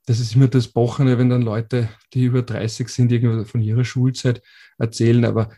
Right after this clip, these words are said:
ich mache es jetzt trotzdem, wenn ich mich erinnere, ich bin gerne in die Schule gegangen und nicht, weil ich da jetzt so viel gelernt hätte oder weil das, was ich gelernt habe, mich a-, immer fasziniert hat, sondern es waren nur einzelne Fächer, aber einfach, weil andere Menschen da waren und ich halt ein,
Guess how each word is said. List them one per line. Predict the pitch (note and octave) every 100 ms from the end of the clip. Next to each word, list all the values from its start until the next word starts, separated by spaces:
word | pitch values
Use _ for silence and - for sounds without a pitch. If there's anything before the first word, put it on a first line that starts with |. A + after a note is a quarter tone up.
| _
ich | A2+
mache | A#2 A2
es | A2+
jetzt | A2+ -
trotzdem, | G2 G2+ - B2+ G#2+
wenn | A2
ich |
mich | A2+
erinnere, | A2 A2 A2+
ich | G#2+ -
bin | A#2+ -
gerne | G2+ B2+
in | C3+
die | G#2+
Schule | - A2+ A2
gegangen | G#2 G2 F#2 G#2
und | G#2
nicht, | A#2+ - -
weil | A#2
ich | A2
da | A2+
jetzt | A2
so | -
viel | A2+ B2+
gelernt | A#2 G2 G2 A2+ D3 A#2
hätte | G#2+ A2+
oder | A2 G#2+
weil | G#2
das, | G#2+ -
was | A2
ich | A2
gelernt | - G2+ G#2+ A#2+
habe, | A#2
mich | A2 G#2+
a-, | A2 -
immer | D3+ E3+ C3+
fasziniert | A#2 A#2 - A#2 C#3
hat, | C#3 A2
sondern | A2+ A2
es | G#2+
waren | A2
nur | G#2+
einzelne | G#2 A2 -
Fächer, | A2+ A#2+ C3+ A#2+ A#2 - - _
aber | G#2
einfach, | F2 - C3 A2+
weil | G#2
andere | - G2+ A2 A2
Menschen | G2+ B2 D3+ E3
da | E2+ -
waren | - G#2+
und | G#2+
ich | A2
halt | A2+ G#2
ein, | G#2+ A2